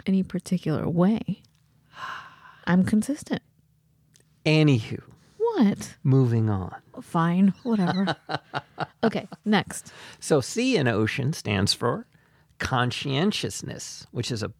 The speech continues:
Speaker 2: big word. The higher you score, the more efficient and organized you are. The lower you score, the more extravagant and careless you are.
Speaker 1: Okay.
Speaker 2: Nothing wrong with either one of those either, though.
Speaker 1: Serious?
Speaker 2: Seriously.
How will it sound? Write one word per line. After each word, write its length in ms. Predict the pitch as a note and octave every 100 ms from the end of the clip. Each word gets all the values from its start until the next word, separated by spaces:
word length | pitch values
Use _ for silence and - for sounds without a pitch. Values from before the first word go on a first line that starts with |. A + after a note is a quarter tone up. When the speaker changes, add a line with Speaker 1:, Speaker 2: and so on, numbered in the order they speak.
| _
Speaker 2:
big 360 | A3 G#3 F3 B2
word. 440 | G#2+ F2+ - - - _ _ _ _ - - -
The 60 | A2+
higher 420 | - A#2 A2 A#2
you 140 | A#2
score, 480 | A#2 - A2 A2+ F3
the 60 | D#3
more 320 | A#2+ B2 - A#2+
efficient 840 | A2 _ - D#3 - G3 A3+ - -
and 140 | B2 - -
organized 640 | B2 A#2+ A#2 G#2+ A2 -
you 140 | A#2 G2+
are. 260 | G2+ - F#3+
The 100 | A#2+
lower 320 | A2+ A#2+ D#3+
you 200 | E3+ D3+
score, 640 | - - A2+ G2+ A#2 G3+ F3+
the 100 | B2+
more 340 | C#3 D3 E3+ -
extravagant 840 | C3 - - - C3 D3 D3+ E3+ E3+ A#2+
and 240 | B2+ -
careless 680 | - - E3+ F3 C3+ - -
you 140 | -
are. 320 | - - - - _ _ _ -
Speaker 1:
Okay. 500 | F#3 F#3 D3+ D#3 A3 -
Speaker 2:
Nothing 260 | D#3+ C#3 C3
wrong 180 | B2
with 100 | A#2
either 160 | A#2+ A2+
one 140 | G#2 G#2
of 80 |
those 220 | G#2+ A2 B2+
either, 260 | D3+ - -
though. 100 | - - -
Speaker 1:
Serious? 540 | - F3+ F3 A3 C4 - _
Speaker 2:
Seriously. 520 | - A3+ C#4 -